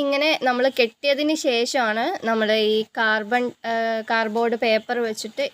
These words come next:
ഇതുപോലെ ഒന്ന് റോൾ ചെയ്ത് കൊടുക്കുന്നത്. ഇങ്ങനെ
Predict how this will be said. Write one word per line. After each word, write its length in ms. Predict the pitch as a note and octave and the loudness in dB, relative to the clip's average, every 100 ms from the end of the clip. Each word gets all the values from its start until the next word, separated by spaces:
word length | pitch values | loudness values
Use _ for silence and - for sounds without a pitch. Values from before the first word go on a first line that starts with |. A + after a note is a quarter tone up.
| G#3 | -4
ഇതുപോലെ 420 | G#3 G#3+ G#3+ A#3 A#3+ | -4 -2 0 0 -2
ഒന്ന് 180 | A3+ C#4 B3 | -2 -2 0
റോൾ 260 | A3+ A3+ B3+ B3+ | 0 2 4 4
ചെയ്ത് 220 | A3 G#3+ A3 | 2 0 -2
കൊടുക്കുന്നത്. 580 | G3 F#3+ G#3 F#3 F3 C#4+ - - - - C#4 D4 | -4 -6 -8 -8 -6 -6 -6 -16 -20 -6 -2 0
ഇങ്ങനെ 220 | E4 | 2